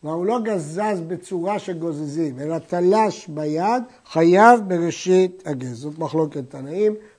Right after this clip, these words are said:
וכך הרמב״ם פוסק להלכה. וראשית הגז נוהג בכליים, ובקוי,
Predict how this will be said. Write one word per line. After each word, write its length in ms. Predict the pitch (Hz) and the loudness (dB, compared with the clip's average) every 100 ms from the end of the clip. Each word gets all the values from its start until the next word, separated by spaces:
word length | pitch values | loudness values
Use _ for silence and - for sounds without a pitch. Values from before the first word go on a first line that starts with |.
| - | -20
וכך 380 | 120 170 175 160 | -4 -2 -2 -4
הרמב״ם 480 | 147 143 147 165 165 | -4 -4 -4 -6 -6
פוסק 460 | 139 - 143 131 131 _ _ | -14 -12 -10 -10 -10 _ _
להלכה. 480 | 127 120 117 113 _ _ _ _ _ _ _ | -14 -12 -14 -18 _ _ _ _ _ _ _
וראשית 600 | 151 196 196 277 285 226 | 4 4 4 2 2 2
הגז 480 | 226 196 214 240 220 | 2 4 4 4 2
נוהג 300 | 202 208 220 | 0 2 0
בכליים, 960 | 196 208 - 214 190 180 175 196 220 233 _ _ _ _ _ | -2 -4 -2 0 2 2 2 0 -2 -8 _ _ _ _ _
ובקוי, 880 | 220 233 220 202 - 190 190 220 240 | 0 4 4 2 2 4 6 4 0